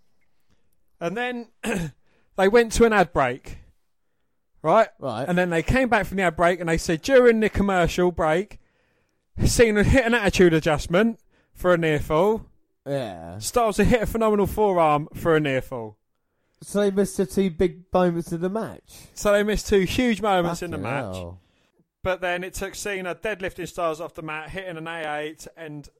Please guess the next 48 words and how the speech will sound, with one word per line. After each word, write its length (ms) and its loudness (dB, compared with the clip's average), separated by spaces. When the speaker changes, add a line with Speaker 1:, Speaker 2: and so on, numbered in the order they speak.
Speaker 1:
the 180 -14
stellar 340 -12
contest. 380 -14
It 40 -18
was 100 -18
a 40 -20
bloody 220 -10
good 140 -12
match 220 -18
between 240 -20
the 40 -18
two. 140 -18
I'll 420 -12
Speaker 2:
Yeah, 440 -2
Speaker 1:
give 100 -20
it 80 -12
that. 80 -6
Speaker 2:
well, 140 0
it's, 200 -6
it's 160 -2
gonna 180 0
be 120 -4
a 40 -10
good 140 -10
match, 280 -8
you 40 -6
know, 140 -6
s-, 220 -14
A 260 -6
J 160 -8
Styles, 380 -8
Cena, 240 -8
but 260 -8
they 100 -4
sacrificed 800 -4
S-, 60 -16
Styles 640 -2
for 160 -8
the 140 -8
story 680 -6
for 160 -18
Cena 480 -10
then. 320 -18
Speaker 1:
Yes. 680 -12
Well, 380 -2
you 140 -8
know, 260 -2
uh, 360 -2